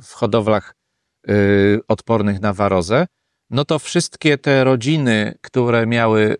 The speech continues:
matki przeszczepione z, e, z, z mainstreamu, e, zmarły w, e, s-, e, w Wielkiej Brytanii następnej zimy, najbliższej zimy, a na Hawajach w ciągu ośmiu miesięcy od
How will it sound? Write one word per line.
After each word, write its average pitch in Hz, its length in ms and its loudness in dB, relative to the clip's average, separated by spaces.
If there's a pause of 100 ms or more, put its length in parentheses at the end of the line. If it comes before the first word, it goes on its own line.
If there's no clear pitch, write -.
(140)
matki 110 460 -4
przeszczepione 107 880 -2
z, - 200 -14
e, 107 40 -8 (600)
z, - 160 -12
z 90 300 -14
mainstreamu, 110 760 -2 (600)
e, 110 380 2
zmarły 127 600 0
w, - 180 -12
e, 104 600 0
s-, - 300 -10 (320)
e, - 20 -2 (760)
w 104 500 -4
Wielkiej 123 400 0
Brytanii 110 600 0
następnej 104 600 -2
zimy, 98 420 -4
najbliższej 98 680 -4
zimy, 92 440 -2
a 165 160 -2
na 165 120 0
Hawajach 120 540 -2
w - 40 -20
ciągu 113 340 0
ośmiu 113 260 -4
miesięcy 104 440 -4
od 95 160 -4